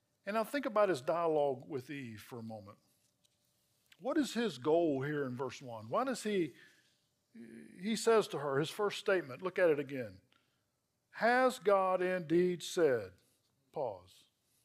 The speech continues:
What's he doing right there? He's questioning the word of God, isn't he? Let that sink in for just a minute.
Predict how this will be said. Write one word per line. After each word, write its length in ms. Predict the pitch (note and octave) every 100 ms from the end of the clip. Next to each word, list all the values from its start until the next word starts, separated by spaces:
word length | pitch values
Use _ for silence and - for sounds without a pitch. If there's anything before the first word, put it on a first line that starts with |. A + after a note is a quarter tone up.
| _ _ _ _ _ _ _ -
What's 160 | G#3
he 80 | G3
doing 240 | F3+ D#3+ C3+
right 160 | A#2
there? 220 | A2+ F2+ _ _ _ _ _ _ _ _ _ _ _ _ _ _
He's 220 | - C#3 -
questioning 800 | - C4 A#3+ - D3 C#3+ D#3
the 80 | D#3+
word 180 | C#3 D3
of 100 | B2+
God, 320 | C#3+ A#2+ G#2 G#2
isn't 180 | G2
he? 1800 | F2+ E2+ _ _ _ _ _ _ _ _ _ _ _ _ _ _ _ -
Let 100 | D3+
that 140 | D3+ B2+
sink 300 | - C3+ C3
in 100 | A2+
for 120 | G#2+
just 200 | - -
a 60 |
minute. 240 | G2+ F#2+